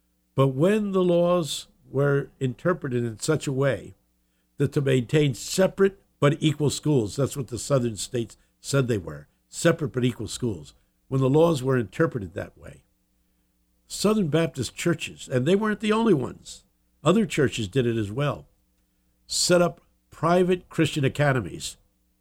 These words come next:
where only, uh, white children would be able to go. Thank God for this, that over the last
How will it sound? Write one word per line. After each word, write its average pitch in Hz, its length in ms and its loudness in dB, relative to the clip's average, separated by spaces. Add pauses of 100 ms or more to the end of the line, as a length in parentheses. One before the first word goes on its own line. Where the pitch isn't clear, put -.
(540)
where 127 400 2
only, 135 560 4
uh, 110 180 2 (360)
white 135 240 0
children 107 440 -4 (180)
would 104 100 -10
be 113 160 0
able 107 140 0
to 101 80 -6
go. 85 380 -6 (1400)
Thank 185 300 0
God 139 320 0
for 110 140 -8
this, - 480 -12 (960)
that 131 120 2
over 185 240 4
the 147 140 2
last 147 420 -2